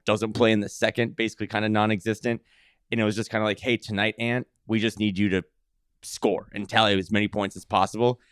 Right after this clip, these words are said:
And it's cool to watch this kid, I still think he's a kid,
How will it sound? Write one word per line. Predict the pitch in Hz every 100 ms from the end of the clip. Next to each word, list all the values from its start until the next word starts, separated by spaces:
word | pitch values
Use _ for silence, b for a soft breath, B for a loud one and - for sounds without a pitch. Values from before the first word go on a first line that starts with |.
| _ _ -
And | 131
it's | 113
cool | - - 190 151
to | 127
watch | 117 110 107 - _ _
this | 107 107 -
kid, | - 135 107
I | 87
still | 87 104
think | 95 92
he's | 87
a |
kid, | 90 113 101 82